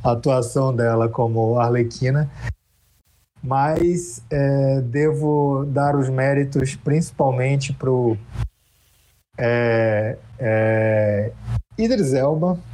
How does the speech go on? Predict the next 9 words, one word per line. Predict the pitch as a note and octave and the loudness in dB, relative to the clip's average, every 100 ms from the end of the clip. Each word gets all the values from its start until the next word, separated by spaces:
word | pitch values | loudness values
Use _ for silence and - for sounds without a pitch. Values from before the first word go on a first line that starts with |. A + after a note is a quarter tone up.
| A#2 - _ _ _ _ _ _ _ - | -6 -8 _ _ _ _ _ _ _ -8
John | A2 D#3+ D#3 | -2 0 0
Cena. | A#2 C#3 C3 A#2+ G#2 F#2+ - - - | -2 -2 0 0 -2 -4 -12 -18 -6
A, | C#3+ | -2
a, | C3 C#3+ | 0 0
a, | C3 B2 D#3+ D3 B2 | 0 0 0 0 0
a, | C#3+ | 0
os | D#3+ A#2+ | -2 0
dois | B2 D#3+ F3 D3+ | 0 0 0 0
ali, | C3 C#3 D#3 E3 | 0 0 0 -2